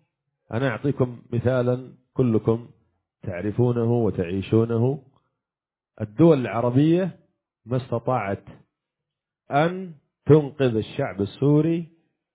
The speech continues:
من النظام النصيري، ما استطاعت أن تفعل شيئًا، وكلما أرادت أن تنقذ الشعب السوري وتبعد وتزيح النظام النصيري يتدخل الغرب ويقول: "لا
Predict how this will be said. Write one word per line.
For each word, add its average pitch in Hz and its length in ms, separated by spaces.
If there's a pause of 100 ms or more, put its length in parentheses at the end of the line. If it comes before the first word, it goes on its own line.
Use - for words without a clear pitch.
(160)
من 117 200
النظام 107 420
النصيري، 90 540 (1200)
ما 113 80
استطاعت 117 440
أن 98 80
تفعل 95 340
شيئًا، 95 300 (1200)
وكلما 151 720
أرادت 139 420 (480)
أن 131 320 (920)
تنقذ 180 440
الشعب 110 360
السوري 165 640
وتبعد 131 1000
وتزيح 123 600
النظام 120 340
النصيري 165 600 (880)
يتدخل 120 460
الغرب 113 340
ويقول: 117 460
"لا 131 140